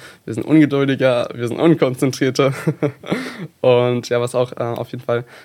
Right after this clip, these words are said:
noch wichtig ist, ist diese Informationsüberflutung, dadurch, dass wir viel bekommen können, aber auch viel bekommen, wo wir auch letztes Mal gut drüber gesprochen haben. Und, äh, dass diese Informations-, ähm,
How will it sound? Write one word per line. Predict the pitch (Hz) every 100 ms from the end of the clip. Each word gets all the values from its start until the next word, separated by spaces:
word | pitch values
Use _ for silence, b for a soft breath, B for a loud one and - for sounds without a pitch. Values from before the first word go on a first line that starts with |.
| B -
noch | 120 - 117
wichtig | 127 - 120 -
ist, | 123
ist | 127 - -
diese | 123 123
Informationsüberflutung, | - 131 131 123 147 131 131 123 156 165 160 170 -
dadurch, | 131 127 127
dass | 123
wir | 123
viel | - 151
bekommen | 127 - - 127 117
können, | 147 151
aber | - 127
auch | 120 -
viel | 135
bekommen, | 120 - 143 143 B B B -
wo |
wir | 117
auch | 117
letztes | 123 -
Mal | 123 120
gut | 127 131
drüber | 120
gesprochen | 120 131 131 127
haben. | 131 151 _ _ _ _ _ _ _ -
Und, | - 127 110 -
äh, | 120 123
dass | 123
diese | - 120
Informations-, | 117 - 120 - 131 127 B B B B _
ähm, | 120 117 120